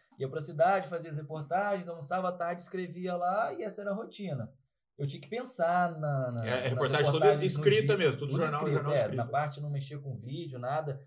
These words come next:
Speaker 1: Que isso foi lá em dois mil e onze, dois mil e doze. Hoje em dia talvez tenha até um canal lá, não sei.
Speaker 2: Uhum.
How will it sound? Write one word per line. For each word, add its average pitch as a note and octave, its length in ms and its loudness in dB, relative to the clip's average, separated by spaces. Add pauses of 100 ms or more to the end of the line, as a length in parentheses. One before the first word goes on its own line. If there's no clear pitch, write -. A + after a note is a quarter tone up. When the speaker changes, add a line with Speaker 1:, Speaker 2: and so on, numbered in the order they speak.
(120)
Speaker 1:
Que F3+ 80 -12
isso F3+ 100 -10
foi F3+ 140 -2
lá F3+ 120 0
em G3+ 40 -6
dois G3 180 -2
mil G#3 120 -8
e F3+ 40 -4
onze, E3 240 -4
dois C#3+ 160 -6
mil D3 140 -4
e - 20 -8
doze. D3 300 -6
Hoje G#3 140 -12
em A3+ 40 -16
dia - 140 -16
talvez F#3 280 -12
tenha F3+ 140 -14
até F3+ 100 -10
um F#3 80 -6
canal F3+ 380 -2
lá, B2+ 100 -2
não C#3+ 80 -2
sei. C3+ 200 -8
Speaker 2:
Uhum. A#2+ 420 -6